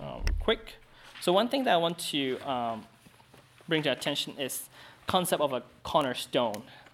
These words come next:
Um, so let's see, Audrey, would you like to read, let's say, up until, like, all from the beginning till the definition from Wikipedia?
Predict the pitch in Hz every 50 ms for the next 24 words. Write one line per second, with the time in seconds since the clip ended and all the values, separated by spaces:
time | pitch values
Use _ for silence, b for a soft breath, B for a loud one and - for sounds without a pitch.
0 | - - 135 123 120 117 117 - - - - - 147 139 131 127 135 - B B
1 | B B B B B B B B B B B B _ - - - 127 127 - -
2 | - - 185 208 170 156 131 123 151 180 165 143 - - 143 139 131 135 - -
3 | - - 151 135 127 123 127 135 143 147 151 147 143 139 139 143 B B B B
4 | 151 143 123 - - - - 135 120 117 113 104 - - 156 - - - 123 127
5 | 123 - - 147 135 131 127 123 120 - 107 151 135 120 - - - - 143 135
6 | - - 135 127 120 117 120 - - - _ - 127 - 143 139 135 135 131 -
7 | - - 143 135 127 123 120 123 - 117 - 123 120 - 127 120 117 - - 120
8 | 117 117 - 107 107 - - 113 - - - - - - 92 -